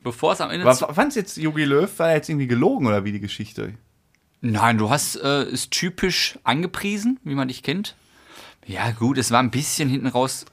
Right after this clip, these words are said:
Speaker 1: Was heißt nicht, du, du kennst
Speaker 2: Ja,
Speaker 1: ihn
Speaker 2: was
Speaker 1: ja,
Speaker 2: hast du denn
Speaker 1: du
Speaker 2: jetzt
Speaker 1: kennst
Speaker 2: vorgestellt, der sich mit dem Nummern getauscht
Speaker 1: So
Speaker 2: hat
Speaker 1: wie das
Speaker 2: und mir
Speaker 1: letzte Woche klang war, also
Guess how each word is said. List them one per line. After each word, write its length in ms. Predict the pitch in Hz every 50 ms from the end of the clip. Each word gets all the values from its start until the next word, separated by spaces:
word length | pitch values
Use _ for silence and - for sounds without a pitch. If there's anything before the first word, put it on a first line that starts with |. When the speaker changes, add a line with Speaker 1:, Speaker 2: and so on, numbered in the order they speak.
| - - - -
Speaker 1:
Was 180 | 98 95 - -
heißt 140 | 131 139 143
nicht, 180 | 143 123 113 -
du, 120 | 160 160
du 60 | 143
kennst 240 | 139 170 202 226 220
Speaker 2:
Ja, 80 | 107 107
Speaker 1:
ihn 20 |
Speaker 2:
was 140 | 113 120 -
Speaker 1:
ja, 60 | 139
Speaker 2:
hast 120 | 131 - -
du 40 | 147
denn 100 | 135 131
Speaker 1:
du 60 | 120
Speaker 2:
jetzt 80 | 123 117
Speaker 1:
kennst 120 | 143 143 117
Speaker 2:
vorgestellt, 400 | 120 143 139 - - 120 113 104
der 60 | 107
sich 120 | 104 104
mit 140 | 117 110 95
dem 120 | 117 104 98
Nummern 280 | 104 120 147 156 123
getauscht 400 | 107 95 - - 98 95 101 -
Speaker 1:
So 60 | 123
Speaker 2:
hat 80 | 117 120
Speaker 1:
wie 20 | 127
das 80 | 120 110
Speaker 2:
und 40 | 104
mir 80 | 101
Speaker 1:
letzte 200 | 98 92 - 127
Woche 140 | 113 104 104
klang 280 | - - 104 110 139 156
war, 60 | -
also 280 | 117 127 127 123 110